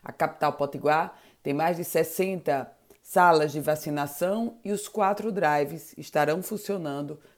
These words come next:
também para esse público. Por falar em vacinação, já em Mossoró, que começou a vacinação, está avançando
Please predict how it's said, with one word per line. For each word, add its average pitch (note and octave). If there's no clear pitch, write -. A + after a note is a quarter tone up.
também E3
para D#3
esse D#3
público. A2
Por E3+
falar D3+
em D3
vacinação, F3
já C#3
em C#3
Mossoró, F3
que F#3+
começou A3+
a E3
vacinação, C#3
está E3
avançando F3